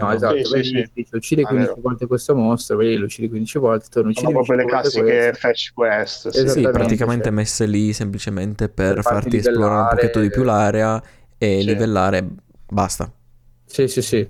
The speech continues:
Speaker 1: non servono assolutamente a nulla, sì.
Speaker 2: No, no,
Speaker 3: C'è da
Speaker 2: niente
Speaker 3: dire però che almeno,
Speaker 2: storie secondarie.
Speaker 3: eh, scu-, almeno un aspetto su questo l'hanno reso abbastanza buono, nel senso che,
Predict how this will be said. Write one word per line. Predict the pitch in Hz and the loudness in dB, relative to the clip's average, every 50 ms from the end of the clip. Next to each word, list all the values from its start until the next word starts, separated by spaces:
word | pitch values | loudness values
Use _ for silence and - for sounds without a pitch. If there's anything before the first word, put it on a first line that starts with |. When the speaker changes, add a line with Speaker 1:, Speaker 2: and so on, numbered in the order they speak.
| - - | -6 -6
Speaker 1:
non | - 120 123 | -2 -2 -2
servono | 123 - 131 123 127 123 | 0 0 0 2 2 2
assolutamente | 123 - - 127 120 120 120 120 117 113 - | 0 2 0 0 2 2 2 0 0 0 -2
a | 113 | -2
nulla, | 117 113 110 104 - - | 0 0 0 -2 -4 -6
sì. | - - 113 113 | -6 -8 -6 -6
Speaker 2:
No, | 110 107 | -4 -4
no, | 101 95 104 101 107 | -6 -6 -4 -2 0
Speaker 3:
C'è | 107 107 - 160 | 0 2 2 2
da | 151 160 165 | 2 2 2
Speaker 2:
niente | |
Speaker 3:
dire | 160 165 180 180 175 165 135 | 2 2 2 4 2 2 0
però | 113 143 135 143 147 135 | 0 0 2 2 0 0
che | - - 135 | -2 -2 -2
almeno, | 127 127 127 131 131 127 127 127 | -2 0 0 -2 -2 0 0 0
Speaker 2:
storie | - - 123 123 120 120 123 | 2 2 2 2 0 0 0
secondarie. | 120 120 123 123 - - - - - | -2 -2 -4 -4 -6 -4 -4 -4 -6
Speaker 3:
eh, | - | -6
scu-, | - - - - - - _ _ _ _ - - - - - - - - - - - - - - _ _ _ _ _ _ _ _ | -10 -12 -12 -14 -14 -16 _ _ _ _ -20 -20 -20 -20 -20 -20 -20 -20 -20 -20 -20 -20 -20 -20 _ _ _ _ _ _ _ _
almeno | 127 127 127 135 143 143 147 143 143 135 135 131 131 131 | -2 0 2 2 2 2 2 2 4 4 4 2 2 2
un | 127 127 | 0 -2
aspetto | 131 - - - - 131 127 - - 131 123 | -2 -2 -4 -2 -2 -2 -2 -2 0 -2 0
su | 120 - - 131 | 0 -2 -6 -4
questo | - - 127 127 127 - - 120 | 0 0 0 2 0 0 0 0
l'hanno | 113 113 113 113 113 | 0 0 0 -2 0
reso | 110 113 113 110 110 113 110 107 107 107 110 107 107 107 104 | 0 0 0 0 0 0 0 0 0 0 -2 -2 -2 -4 -4
abbastanza | 107 110 107 - - - 110 110 - 123 120 | -4 -6 -8 -8 -8 -10 -10 -6 -4 -4 -2
buono, | 117 113 113 113 113 113 113 113 113 | 0 2 2 2 0 0 -2 -4 -6
nel | 107 104 104 | -6 -6 -6
senso | 101 - 113 107 104 - 104 | -6 -6 -6 -6 -6 -6 -6
che, | - - 110 104 101 - | -4 -2 -2 -2 -2 -6